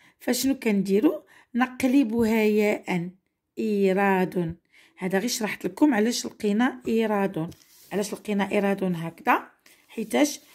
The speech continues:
حيدنا الواو ديال، ديال الواو ديال أورد، حيت أورد ملي جينا نديرو إوراد جات ثقيلة،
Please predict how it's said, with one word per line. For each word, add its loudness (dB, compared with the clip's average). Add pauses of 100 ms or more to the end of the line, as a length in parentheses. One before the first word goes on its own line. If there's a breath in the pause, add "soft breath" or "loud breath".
حيدنا 0 (100)
الواو 4
ديال، 0 (320)
ديال 0
الواو 0
ديال -2
أورد، -2 (1120)
حيت -6
أورد 2
ملي 4
جينا 0
نديرو 2
إوراد 2
جات 0
ثقيلة، -4